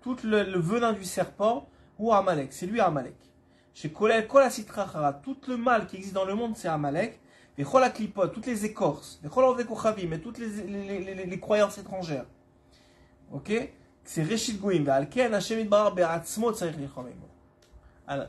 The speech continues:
à la fin, hein, tu, tu peux, le tzaddik, il peut essayer de l'affaiblir,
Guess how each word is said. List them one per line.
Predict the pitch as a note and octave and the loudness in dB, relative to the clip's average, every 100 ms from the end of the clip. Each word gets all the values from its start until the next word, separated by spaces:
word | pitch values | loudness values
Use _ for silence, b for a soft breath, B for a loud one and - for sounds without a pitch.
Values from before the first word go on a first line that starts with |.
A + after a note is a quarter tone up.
| - | -4
à | |
la | C3+ C#3+ | -4 -4
fin, | - G#3 F3+ | -2 0 2
hein, | - - b b b - - | -2 -8 b b b -20 -20
tu, | - _ - | -20 _ -12
tu | D3+ | -10
peux, | F3+ G3 F3+ D3+ - | -2 0 2 -2 -4
le | D3 | -6
tzaddik, | E3 E3+ D#3+ | -4 -6 -8
il | |
peut | D3+ | -6
essayer | D#3+ D#3 E3+ F3 | -6 -4 -2 -2
de | D3+ | 0
l'affaiblir, | D3+ E3 D#3+ D3 | -2 -2 -4 -4